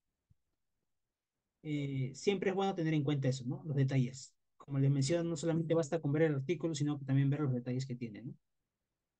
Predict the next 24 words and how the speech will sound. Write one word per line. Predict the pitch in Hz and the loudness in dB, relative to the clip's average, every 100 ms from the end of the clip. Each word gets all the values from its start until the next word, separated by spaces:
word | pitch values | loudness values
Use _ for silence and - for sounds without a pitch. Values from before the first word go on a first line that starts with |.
| _ _ _ _ _ - | _ _ _ _ _ -10
Por | - | 0
ejemplo, | 135 139 135 | 2 4 4
acá | 135 | 2
sale | 135 135 135 | 2 4 4
cuándo | 131 127 | 4 2
ha | |
sido | 135 131 | 2 2
publicado, | 127 117 156 151 147 139 | 0 -2 2 4 4 4
¿no? | 147 180 - _ _ _ - | 2 0 -10 _ _ _ -6
El | 147 135 | 2 2
asunto, | 135 156 139 131 123 120 - _ _ _ _ _ _ _ | 2 0 2 2 0 -8 -12 _ _ _ _ _ _ _
también | 139 135 139 | -2 2 4
su | 135 | 4
citación, | 135 123 - 160 156 165 - _ - | 2 0 0 0 0 -2 -12 _ -6
el | 135 139 | 0 2
número | 151 147 | 2 2
de | 139 | 4
descarga | 127 - 156 135 | 2 2 -2 0
que | 139 | -2
tiene, | 185 175 160 208 _ - 151 | 2 2 0 -4 _ -16 -8
este | 156 175 | -2 0
es | |
nuevo, | 160 131 - - _ _ _ _ _ _ _ _ _ - | 2 2 0 -10 _ _ _ _ _ _ _ _ _ -2
eh, | 135 | 0